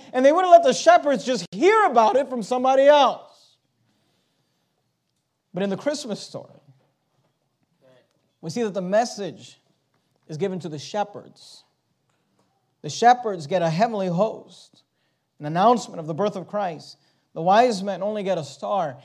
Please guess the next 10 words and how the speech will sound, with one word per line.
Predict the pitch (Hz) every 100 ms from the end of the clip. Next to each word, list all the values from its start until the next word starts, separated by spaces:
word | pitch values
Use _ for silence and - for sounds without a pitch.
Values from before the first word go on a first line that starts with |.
| _ _
and | 175 175
God | 208 254 240 190
allows | 202 202 214 190
the | 151
king | - - 269 175 120 113 _ _ _ _ _ _ _ _ _ _ _
to | 151
hear | 151 214 185 -
from | - 175 160 143 131 - _ _ _ _ _ _
somebody | _ 156 139 139
else. | 127 - _ -